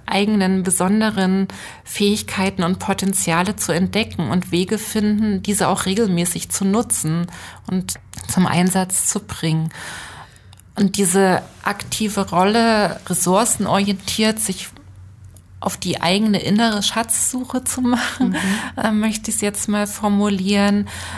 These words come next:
Speaker 1: Das ist was, was auch eben in jeder Lebenssituation eine wertvolle Ressource ist.
Speaker 2: Mhm. Das heißt, du würdest sagen,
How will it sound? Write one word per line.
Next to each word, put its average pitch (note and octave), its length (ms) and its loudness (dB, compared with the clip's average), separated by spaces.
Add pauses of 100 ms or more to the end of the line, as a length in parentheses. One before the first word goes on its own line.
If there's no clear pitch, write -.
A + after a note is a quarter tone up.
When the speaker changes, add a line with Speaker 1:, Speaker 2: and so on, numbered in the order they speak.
(240)
Speaker 1:
Das - 240 0
ist G#3+ 220 0
was, G#3+ 260 0
was F#3+ 160 0
auch F#3 200 -2 (100)
eben G3 200 2
in F3+ 120 4
jeder F#3 280 2
Lebenssituation G#3 1400 0
eine F#3 240 0
wertvolle G#3 640 -2
Ressource G3+ 540 -2
ist. E3+ 580 -4
Speaker 2:
Mhm. F#3 440 -6 (380)
Das - 140 -6
heißt, A3+ 240 2
du G#3+ 100 -2
würdest A3 380 0
sagen, G3 480 0